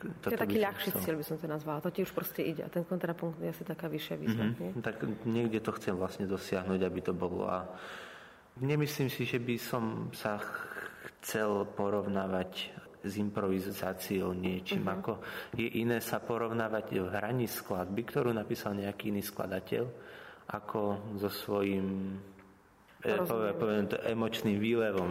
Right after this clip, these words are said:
Speaker 2: čo tam doke-, môžeme zahrať na tej improvizácii.
Speaker 1: No to je vyslovene, áno, tvoje subjektívne bohatstvo, nazvem to tak,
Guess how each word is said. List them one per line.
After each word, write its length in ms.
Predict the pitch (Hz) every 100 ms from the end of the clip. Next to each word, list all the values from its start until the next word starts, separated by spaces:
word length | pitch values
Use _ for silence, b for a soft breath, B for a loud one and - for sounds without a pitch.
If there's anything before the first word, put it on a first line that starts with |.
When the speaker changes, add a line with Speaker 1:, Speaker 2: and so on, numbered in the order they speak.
| 92 90
Speaker 2:
čo 200 | - 104
tam 240 | 98 98
doke-, 360 | 98 98 104 98
môžeme 600 | 101 95 95 98 104 101
zahrať 420 | 98 101 107 92
na 120 | 92 92
tej 220 | 95 95
improvizácii. 400 | 95 95 185 208
Speaker 1:
No 120 | 220
to 180 | 220 233
je 140 | 233
vyslovene, 520 | 208 226 233 214 220
áno, 200 | 202 202 202
tvoje 360 | - 208 202
subjektívne 600 | 190 220 196 220 214 208 185
bohatstvo, 480 | 180 175 - -
nazvem 320 | 196 180 190 180
to 120 | 180
tak, 280 | - 180